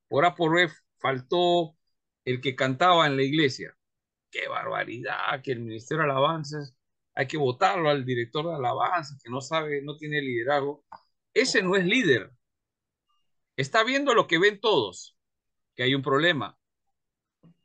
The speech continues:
Pero el líder, ¿qué hace? Sabe cómo solucionar. ¿Cómo soluciona? Pone a alguien que cante y, y lo soluciona. No, pero la improvisación no es de la iglesia. No, pues que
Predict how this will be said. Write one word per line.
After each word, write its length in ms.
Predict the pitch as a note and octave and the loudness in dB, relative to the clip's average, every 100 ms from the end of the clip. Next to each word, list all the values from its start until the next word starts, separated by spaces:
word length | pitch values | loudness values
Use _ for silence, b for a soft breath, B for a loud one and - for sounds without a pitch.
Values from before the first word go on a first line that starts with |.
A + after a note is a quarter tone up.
| _ _ | _ _
Pero 160 | B2 B2+ | -4 0
el 80 | |
líder, 280 | D#3+ G3+ F#3 | 2 2 2
¿qué 120 | - | 0
hace? 380 | A3 A#3+ B3+ C4 _ _ _ _ | -2 -2 -4 -6 _ _ _ _
Sabe 340 | - - D3 D3+ | -8 -2 0 0
cómo 180 | D3+ D3 | -4 -4
solucionar. 540 | D3 A#2 G#2+ G2+ G2 _ _ _ _ _ _ _ _ | -4 -6 -6 -10 -12 _ _ _ _ _ _ _ _
¿Cómo 200 | - F#3+ | -4 -2
soluciona? 640 | F3 F3 D#3+ G3+ E3 G#2 - _ _ _ _ _ _ _ _ _ | 0 0 2 0 0 -2 -10 _ _ _ _ _ _ _ _ _
Pone 240 | A3 A#3 | -2 2
a 40 | A3 | 2
alguien 180 | A3+ | 0
que 160 | F3+ D#3+ | -4 -6
cante 520 | - G#3+ C3 F#2 D#2+ - _ _ - | -2 -2 -2 -8 -12 -16 _ _ -6
y, 280 | C3 - | -4 -2
y 40 | C#3 | -2
lo 100 | C3 | -2
soluciona. 500 | C3+ B2 D3+ E3 A2+ | -2 -4 -2 -2 -2
No, 260 | B2+ C4+ - | 0 0 2
pero 160 | D#3+ | 2
la 80 | D3+ | 4
improvisación 720 | D3 F3+ F#3+ E3 D#3+ G#3 G#3+ | 0 -2 -2 -2 -2 -2 -2
no 80 | A3 | 0
es 60 | |
de 60 | G3+ | 2
la 60 | F#3+ | 4
iglesia. 320 | G3 F#3+ C3+ | 4 2 0
No, 180 | D#3+ E3+ | -2 -4
pues 200 | A#2 A2+ | -8 -8
que 240 | C#3 C3 | -6 -6